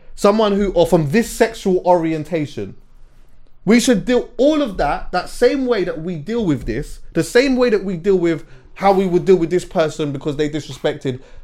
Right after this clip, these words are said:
that one who has this sexual orientation or this one who comes from there, or we have to have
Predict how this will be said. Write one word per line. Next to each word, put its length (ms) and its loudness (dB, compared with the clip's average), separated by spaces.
that 200 2
one 400 -2
who 160 -4
has 220 0
this 180 -4
sexual 400 -4
orientation 760 -2
or 280 -4
this 180 -6
one 160 -8
who 80 -10
comes 280 -12
from 240 -10
there, 240 -8
or 260 -6
we 180 4
have 300 2
to 80 4
have 360 2